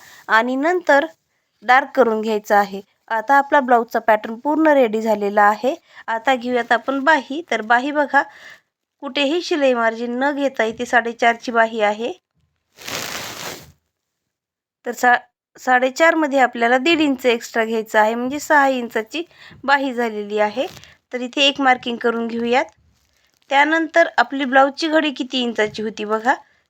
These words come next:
साडेदहा इंचाची ब्लाऊजची घडी होती, तर त्याच्यामध्ये आपण दोन इंच मायनस करणार आहोत, म्हणजे ब्लाऊजची ही घडी आप-, बाहीची घडी जी आहे साडेआठ इंचाची येणार आहे. तर बघा सहा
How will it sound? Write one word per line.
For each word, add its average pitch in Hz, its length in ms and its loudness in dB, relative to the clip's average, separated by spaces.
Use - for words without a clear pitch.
साडेदहा 262 440 2
इंचाची 277 500 -2
ब्लाऊजची 240 540 0
घडी 240 220 -4
होती, 240 360 -6
तर 240 140 -2
त्याच्यामध्ये 302 480 2
आपण 311 220 2
दोन 277 200 2
इंच 240 220 -4
मायनस 226 420 -2
करणार 220 380 -4
आहोत, 220 200 0
म्हणजे 233 260 -4
ब्लाऊजची 262 640 -2
ही 359 140 -4
घडी 294 260 0
आप-, 226 260 -2
बाहीची 269 500 0
घडी 277 240 -2
जी 214 180 -8
आहे 214 300 2
साडेआठ 254 520 2
इंचाची 254 440 -6
येणार 208 280 0
आहे. 220 240 -2
तर 226 120 -6
बघा 240 280 -2
सहा 302 360 2